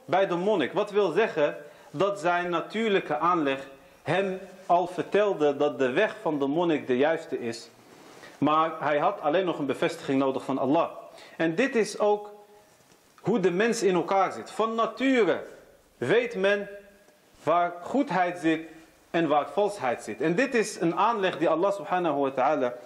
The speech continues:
in ons heeft geplaatst. En kijk ook naar hetgeen dit incident representeert. De jongen ziet de, het beest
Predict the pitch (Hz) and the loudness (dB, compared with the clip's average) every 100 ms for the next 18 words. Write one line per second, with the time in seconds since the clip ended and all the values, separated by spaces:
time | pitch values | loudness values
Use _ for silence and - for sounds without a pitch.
0 | - - 165 147 127 127 - - 147 127 | -20 -2 0 2 0 -2 -4 0 0 0
1 | - - - - - - - - - - | -4 -18 -20 -20 -16 -8 -8 -8 -18 -20
2 | - - - - - - - 185 180 269 | -20 -20 -18 -16 -14 -14 -4 -2 2 2
3 | 269 233 214 202 190 190 202 214 208 - | 2 0 2 0 -2 -2 -2 -2 -6 -20
4 | _ _ _ _ 147 180 185 175 175 160 | _ _ _ _ -4 -2 -2 0 0 0
5 | 185 180 - - - _ - - - - | 0 -2 -18 -20 -20 _ -20 -20 -20 -18
6 | - - - - - 165 170 156 147 135 | -18 -18 -18 -12 -2 -2 0 0 -2 -2
7 | 139 104 - - - - - - - - | -2 -2 -6 -20 -20 -20 -20 -20 -20 -20
8 | - - - - - - - - - 139 | -20 -20 -20 -20 -20 -20 -20 -20 -8 0
9 | 190 254 302 285 214 202 247 160 196 190 | 2 4 4 4 2 0 -2 0 0 0
10 | - 170 175 - 254 302 - - | -2 -2 0 0 0 0 -6 -14